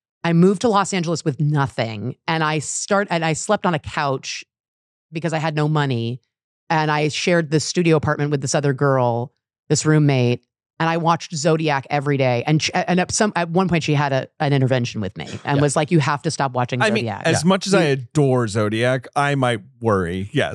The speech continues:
Speaker 3: if
Speaker 1: She was
Speaker 3: someone's watching it every
Speaker 1: extremely,
Speaker 3: day.
Speaker 1: she was extremely worried about me. She
Speaker 2: Yeah.
Speaker 1: was like, "I think that you have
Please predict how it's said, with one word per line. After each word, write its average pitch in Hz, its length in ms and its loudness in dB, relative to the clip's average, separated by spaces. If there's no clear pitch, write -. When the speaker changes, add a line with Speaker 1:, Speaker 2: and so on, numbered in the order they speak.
Speaker 3:
if 165 60 2
Speaker 1:
She 277 80 4
was 160 120 2
Speaker 3:
someone's 151 260 2
watching 127 60 -4
it 131 60 0
every 226 200 4
Speaker 1:
extremely, 180 460 0
Speaker 3:
day. 95 220 -4
Speaker 1:
she - 140 0
was 233 140 2
extremely 180 600 2
worried 143 260 0
about 113 240 -4
me. 117 180 -6
She 127 100 2
Speaker 2:
Yeah. 208 60 2
Speaker 1:
was 190 180 2
like, 175 300 -2
"I 170 120 -2
think 185 380 -4
that - 160 -4
you 160 120 -2
have 143 540 -2